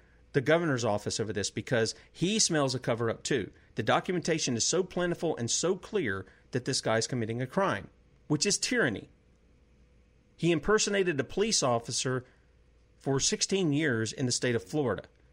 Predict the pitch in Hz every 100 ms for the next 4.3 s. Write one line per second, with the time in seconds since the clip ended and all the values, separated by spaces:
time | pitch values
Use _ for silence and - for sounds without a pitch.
0 | - 120 165 196 131 120 165 147 - 139
1 | 131 123 120 120 - 110 87 - _ _
2 | _ _ _ _ 139 139 135 226 226 202
3 | - 156 143 117 - 180 - - 196 190
4 | 185 131 101